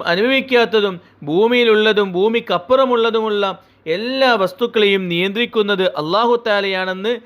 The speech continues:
ഈ ആയത്തുകളിലൂടെ അല്ലാഹു സുബ്ഹാനഹു വ തആല അറിയിക്കുകയാണ്.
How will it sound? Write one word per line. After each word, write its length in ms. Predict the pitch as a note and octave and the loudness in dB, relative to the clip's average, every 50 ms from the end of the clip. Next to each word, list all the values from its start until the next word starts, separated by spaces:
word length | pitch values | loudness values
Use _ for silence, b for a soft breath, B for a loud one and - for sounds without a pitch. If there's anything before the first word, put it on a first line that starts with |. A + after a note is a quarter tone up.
| b b b b E3 | b b b b -4
ഈ 40 | E3+ E3 D3 D3 | -2 -2 0 0
ആയത്തുകളിലൂടെ 720 | D3+ E3 F3+ - - - G3 F#3 F#3 F3+ F3+ F3+ F3 F3 D#3+ D#3 | 0 2 2 0 0 0 0 0 2 2 2 2 2 0 0 -2
അല്ലാഹു 260 | D3+ D#3 E3+ F3+ F3+ F3 - | 0 0 0 0 0 -2 -6
സുബ്ഹാനഹു 520 | E3+ D3+ D#3 D#3 F#3+ G3+ F#3+ F#3 F3 F3 E3+ | -6 -6 -4 -2 -2 -2 -2 -2 -2 -2 -2
വ 60 | E3 D#3+ - | -2 -2 -2
തആല 320 | D#3 B2+ D#3+ F3 F3 E3+ E3+ D#3+ D3 | -2 -2 0 0 0 0 0 0 0
അറിയിക്കുകയാണ്. 680 | C#3 C#3+ D#3+ E3+ E3 - E3+ D#3+ D3 C#3 C3+ B2+ B2 | 0 0 -2 -2 -2 -2 -2 0 0 0 0 -2 -4